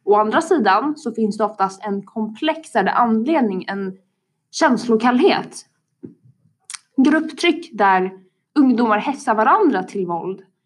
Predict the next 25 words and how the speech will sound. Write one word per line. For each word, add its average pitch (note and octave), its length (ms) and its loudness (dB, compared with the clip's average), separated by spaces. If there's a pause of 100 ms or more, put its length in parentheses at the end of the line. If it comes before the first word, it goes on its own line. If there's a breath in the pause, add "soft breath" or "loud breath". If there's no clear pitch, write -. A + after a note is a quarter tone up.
(160)
verkar A#3 220 -2
vara A3 180 2
en G3+ 100 -4
viktig G#3+ 360 -4
komponent. A3 680 -4 (380)
Och A#3 100 -4
jag C#4+ 180 2
tänker G3+ 280 -4
att G3 160 -4
både G3 320 0
Rubens A#3+ 640 -2
och G3 100 0
Antons F#3 560 -4
anslutning G#3 1040 -4
till G3 180 -12
högerextremismen, F#3+ 1120 -2 (340)
användning G#3 680 2
av F#3 100 2
nazistiska G#3+ 760 -2
symboler C4 760 0
och A3+ 60 -6
förakt G3 380 -2
mot G3 180 -10
vissa G3+ 260 -4
grupper G3 640 -4